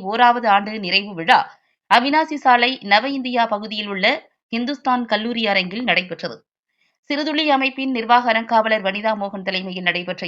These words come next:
இந்த விழாவில் தமிழக அமைச்சர்கள் முத்துசாமி, சாமிநாதன் மற்றும்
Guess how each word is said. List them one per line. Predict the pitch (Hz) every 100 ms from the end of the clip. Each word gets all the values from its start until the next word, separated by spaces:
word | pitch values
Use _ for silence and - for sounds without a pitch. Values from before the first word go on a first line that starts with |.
| 170
இந்த | 180 165
விழாவில் | 165 160 202 - _ _ _ -
தமிழக | 214 240 247
அமைச்சர்கள் | 214 196 196 190 208 185
முத்துசாமி, | 180 202 226 226 175 185 277 -
சாமிநாதன் | - 190 208 196 151 196 262 - _
மற்றும் | - 202 - 226